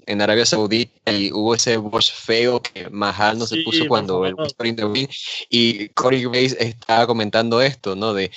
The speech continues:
Speaker 1: "No, a lo mejor es que Mahal está intentando jugar juegos mentales con Hardy", y tú dices como que, "Sí, claro, eso tiene sentido, ujú".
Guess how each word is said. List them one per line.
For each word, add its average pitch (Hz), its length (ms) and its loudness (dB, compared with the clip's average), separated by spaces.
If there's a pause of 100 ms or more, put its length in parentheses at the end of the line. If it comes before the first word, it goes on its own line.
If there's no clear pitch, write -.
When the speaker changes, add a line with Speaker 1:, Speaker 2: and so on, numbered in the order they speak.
(160)
Speaker 1:
"No, 185 120 4
a 135 260 2
lo 131 80 -2
mejor 165 240 0
es 185 80 2
que 139 320 2
Mahal 120 260 0
está 160 240 4
intentando 151 840 0
jugar 147 420 2
juegos 160 280 2
mentales 147 560 2
con 131 160 0
Hardy", 170 300 -4
y - 20 -10
tú 147 140 -8
dices 170 200 -4
como 143 160 -6
que, 120 140 -12
"Sí, 196 400 -6
claro, 170 340 -2
eso - 220 -2
tiene 143 220 -4
sentido, 110 580 -4
ujú". 104 400 -2